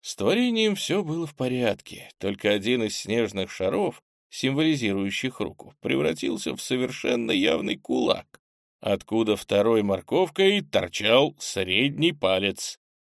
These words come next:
Вся компания грохнула хохотом,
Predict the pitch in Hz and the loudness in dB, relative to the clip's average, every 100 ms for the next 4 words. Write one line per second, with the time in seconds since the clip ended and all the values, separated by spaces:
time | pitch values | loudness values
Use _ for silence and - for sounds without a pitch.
0 | _ _ - 247 240 233 - 190 190 180 | _ _ -2 0 2 0 0 0 2 2
1 | 170 147 107 98 104 135 117 117 113 107 | 4 4 2 0 0 0 -2 0 0 0
2 | - 104 110 101 - - - | -2 2 2 2 -6 -10 -14